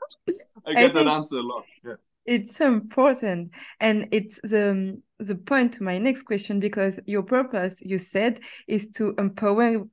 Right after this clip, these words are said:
Speaker 1: empowering men to create fulfilling relationships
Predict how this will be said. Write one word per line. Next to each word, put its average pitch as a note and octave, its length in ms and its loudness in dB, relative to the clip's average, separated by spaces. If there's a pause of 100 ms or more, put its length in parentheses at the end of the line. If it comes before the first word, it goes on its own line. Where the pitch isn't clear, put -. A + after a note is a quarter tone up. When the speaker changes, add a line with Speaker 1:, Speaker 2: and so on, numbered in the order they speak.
(100)
Speaker 1:
empowering G3+ 920 2
men G#3+ 380 0 (260)
to G#3 140 -4
create - 520 2 (100)
fulfilling A3+ 680 2
relationships G#3 800 -2